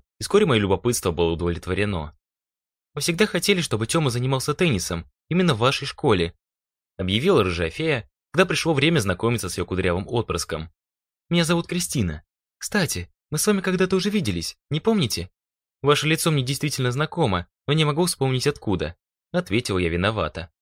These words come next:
«Много лет назад мы выступали на одном и том же мероприятии, на Дне Мехмата,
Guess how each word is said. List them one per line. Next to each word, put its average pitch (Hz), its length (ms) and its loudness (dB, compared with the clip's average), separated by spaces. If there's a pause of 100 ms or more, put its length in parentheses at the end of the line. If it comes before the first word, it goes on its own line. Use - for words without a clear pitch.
(540)
«Много 180 200 2
лет 180 140 2
назад 180 320 2
мы 123 80 2
выступали 147 460 0
на 131 120 2
одном 143 220 0
и - 20 -8
том 147 160 2
же 127 100 -2
мероприятии, 135 800 -4 (460)
на 151 80 0
Дне 147 160 0
Мехмата, 139 560 -2